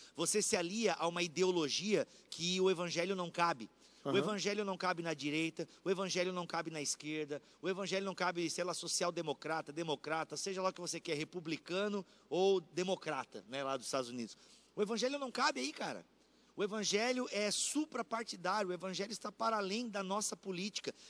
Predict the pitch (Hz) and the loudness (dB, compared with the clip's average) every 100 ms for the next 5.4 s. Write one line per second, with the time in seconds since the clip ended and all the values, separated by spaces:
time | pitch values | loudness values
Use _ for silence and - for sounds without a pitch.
0 | - 214 233 269 - 254 226 220 190 196 | -6 2 2 2 -4 -6 -4 -4 -2 2
1 | 233 208 - 233 - 214 208 190 180 196 | 2 2 -2 -4 -2 -4 0 0 0 -2
2 | 190 160 143 165 214 - - - - 185 | -4 -10 0 4 4 2 -8 -16 -2 0
3 | 185 202 196 190 175 190 196 180 - 175 | 0 0 0 0 0 -2 -2 -2 -2 -2
4 | 175 147 147 131 110 - - 139 160 156 | -2 2 2 2 -4 -16 -16 -4 2 4
5 | 165 214 - | 6 4 0